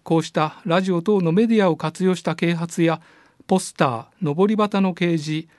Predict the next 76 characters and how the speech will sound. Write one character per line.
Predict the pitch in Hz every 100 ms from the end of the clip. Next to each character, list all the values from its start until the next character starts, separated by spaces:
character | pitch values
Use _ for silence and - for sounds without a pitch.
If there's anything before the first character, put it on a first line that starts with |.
| _
チ | - 156
ラ | 196
シ | 226
の | 214
配 | 226 214
布 | 196
な | 185 220
ど | 220
を | 170
行 | 143 131
い | 131
ま |
す。 | 131 123 107 _ _ _ _ _
ま | - 151
た、 | 160
地 | 170 262
域 | 240 208
の |
皆 | 175 185
さ | 196 175
ん | 156
へ | 143 143 _ -
直 | 151 -
接 | 254 247 247
呼 | 220
び | 214
か | 220
け | 240
る | 180
機 | -
会 | 190 160
と | 175
し | -
て、 | - 156 - _ _
三 | - - 208 214
月 | 170 139 127
十 | 117 196 214
三 | 226 220
日 | 180 131 127 127
金 | - 220
曜 | 233 208
日 | 135
と | - 135 139 _ _ _
十 | 175 214 170
九 | 165 220
日 | 170 - 139
木 | 139 -
曜 | 254 214
日 | 147
に、 | 135 131 _ _ -
管 | 180 160
内 | 147 135
の | 139 139 -
大 | 170 202
型 | 208 208
店 | 226 185
舗 | - 147 -
四 | 190 233
カ | 254
所 | 220 165
で | 127 - _ _ -
テ | 160
ィ |
ッ |
シ | -
ュ | -
ペ | 202
ー |
パ | 185 160
ー |
を | 143
配 | 170 190
り | 233
な | 254
が | 226
ら、 | 151 120